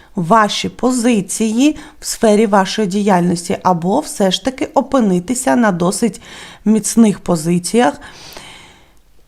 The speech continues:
І, можливо, ви зараз не працюєте, і ця пропозиція стосується роботи. І тут хороші такі фінансові можливості вам пропонуються.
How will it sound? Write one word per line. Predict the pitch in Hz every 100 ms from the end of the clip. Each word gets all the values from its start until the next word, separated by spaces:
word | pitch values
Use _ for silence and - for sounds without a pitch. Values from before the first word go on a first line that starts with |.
| -
І, | 202 190 185 190 190
можливо, | 196 226 285 254
ви | 185 202
зараз | 196 185 -
не | 208
працюєте, | 202 202 - 277 349 302 208 202
і | 214 190
ця | 180 - 208 208 233 262
пропозиція | 220 190 180 202 202 - 262
стосується | 262 175 - 208 202 240
роботи. | 254 285 370 - 165 - - - _ - - - _ _ _ _ _ _ _ - 220
І | 214
тут | 208 302 -
хороші | 320 311 381 - - 196 180 - - _ _ -
такі | 208 - 233
фінансові | 220 - 220 220 226 202 - 208 180 202
можливості | 202 202 233 285 175 170 - - 165 160
вам | 156 175 165
пропонуються. | - 151 180 185 285 311 269 269 - 247